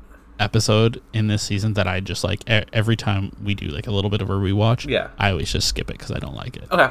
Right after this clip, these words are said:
Speaker 2: okay. But no.
Speaker 1: But I won't, yeah, it's, it,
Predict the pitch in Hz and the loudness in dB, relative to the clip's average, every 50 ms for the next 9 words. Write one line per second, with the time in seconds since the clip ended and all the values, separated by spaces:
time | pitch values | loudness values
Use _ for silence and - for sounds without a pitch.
0 | - - - - - - - 147 143 - - - - - - - - - - - | 0 -6 -12 -10 -8 -4 -4 -4 -4 -4 -8 -10 -10 -8 -10 -10 -12 -14 -14 0
1 | 123 139 139 135 156 196 165 - - 190 220 214 185 147 135 98 101 113 110 - | 4 4 4 6 6 4 6 8 8 8 8 8 6 4 0 -2 -6 -10 -12 -14
2 | - - 98 95 - 143 120 101 - - - 127 143 147 - - - - - - | -16 -16 -12 0 2 4 4 4 2 0 4 4 6 6 4 2 -4 -6 -8 -14
3 | - - - 160 180 - | -14 -2 2 4 4 4